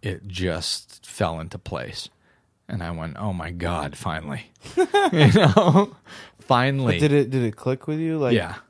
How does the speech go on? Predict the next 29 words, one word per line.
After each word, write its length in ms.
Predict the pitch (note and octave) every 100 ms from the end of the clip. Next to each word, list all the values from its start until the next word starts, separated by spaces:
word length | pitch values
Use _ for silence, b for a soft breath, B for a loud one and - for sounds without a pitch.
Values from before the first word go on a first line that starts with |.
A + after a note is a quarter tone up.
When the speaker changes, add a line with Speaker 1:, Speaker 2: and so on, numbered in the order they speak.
| _
Speaker 2:
like, 120 | A2
in 100 | G#2
a 160 | G#2 G2
very 420 | G2+ G#2+ G#2 G#2 - _ _
profound 440 | - G#2 A2 G#2+ G#2
way? 280 | A2+ B2 B2+ _
Speaker 1:
Very 300 | E3 C#3+ C#3
profound. 520 | B2 G#2 - F#2 E2+ F2+
And, 180 | G2+
and 220 | - B2 A#2
what 140 | A2
happened 360 | A#2+ A#2+ A#2 G2+
to 80 | G2+
me 240 | G#2+ A#2
was 280 | G#2 F#2 F2+
I 180 | F2 F#2+
started, 600 | - G2 F#2 F#2 F2 F#2 A2+ _ _ - - _ - - - -
I 120 | A2
started 420 | G#2 - G#2+ G#2
having 640 | G2 G#2 G2+ F#2+ F#2+ F#2 F2
memories 760 | F2 G#2+ G2 F2+ D#2+ E2 E2
like 260 | E2 E2+ -
you 180 | F#2+ A2+
did, 340 | F#2 C#2 C#2 - b b b b _
that 380 | - G2+ E2+ E2+
it 80 | A#2
was 240 | G2+ F2+
always 380 | G2 F2+ G2+ E2
there, 460 | E2+ E2 E2+ A2 -